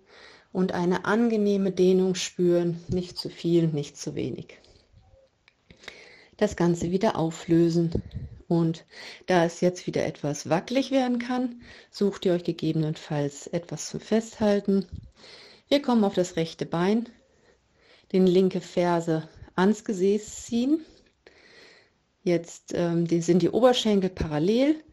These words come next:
den Bauch fest einziehen und dann geht das linke Knie zurück. Ihr habt die Dehnung im Oberschenkel vom linken Bein.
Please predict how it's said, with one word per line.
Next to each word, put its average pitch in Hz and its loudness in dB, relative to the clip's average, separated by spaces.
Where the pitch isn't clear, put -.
den 185 4
Bauch 160 -2
fest - -6
einziehen 214 0
und 175 0
dann 156 0
geht 170 -2
das 160 -4
linke 190 4
Knie 202 2
zurück. 220 0
Ihr 220 2
habt 233 -2
die 196 -2
Dehnung 247 2
im 185 -2
Oberschenkel 190 0
vom 165 -4
linken 160 -4
Bein. 233 0